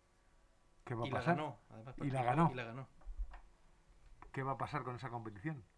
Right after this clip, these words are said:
Speaker 1: Competirán el Villarreal, el Athletic Bilbao, el Valencia
Speaker 2: Sí,
Speaker 1: y
Speaker 2: pero,
Speaker 1: el Sevilla.
Speaker 2: pero un partido Atlético de Madrid, Athletic Club de Bilbao, que es un partidazo en España, que el Wanda Metropolitano se llenaría y que San Mamés se llenaría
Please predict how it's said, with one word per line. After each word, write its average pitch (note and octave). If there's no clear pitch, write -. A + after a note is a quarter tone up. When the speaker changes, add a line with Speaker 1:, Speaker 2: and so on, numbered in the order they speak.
Speaker 1:
Competirán A2+
el A2+
Villarreal, A2
el D3+
Athletic C#3+
Bilbao, F3+
el C3
Valencia E3+
Speaker 2:
Sí, D#3
Speaker 1:
y -
Speaker 2:
pero, C#3
Speaker 1:
el C3
Sevilla. E3+
Speaker 2:
pero C3+
un D3
partido F3
Atlético D#3
de D#3
Madrid, D#3
Athletic C#3
Club D#3
de D#3
Bilbao, D3
que C3
es -
un B2+
partidazo C3+
en C#3
España, C#3+
que B2
el A#2+
Wanda C#3
Metropolitano D3
se C#3+
llenaría C#3
y B2+
que B2
San B2+
Mamés C3+
se C3
llenaría C#3+